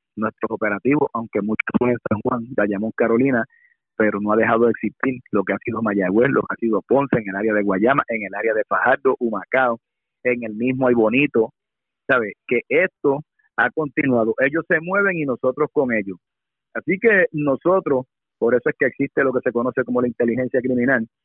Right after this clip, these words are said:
y para ello hay un grupo para mantenerla al día, dónde tú estás ahora, dónde te moviste,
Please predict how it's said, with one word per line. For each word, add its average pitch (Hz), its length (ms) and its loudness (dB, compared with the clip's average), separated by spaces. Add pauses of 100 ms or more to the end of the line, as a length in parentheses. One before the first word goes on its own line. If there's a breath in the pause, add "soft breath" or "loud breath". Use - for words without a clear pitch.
(300)
y 113 140 2
para 104 240 2
ello 120 140 6
hay 123 60 6
un 120 120 2
grupo 127 320 2
para 113 200 2
mantenerla 107 600 -2
al 113 140 -4
día, 135 220 4
dónde 113 280 -4
tú 180 80 -8
estás 120 240 -4
ahora, 120 260 2
dónde 117 240 0
te 120 120 0
moviste, 120 420 -2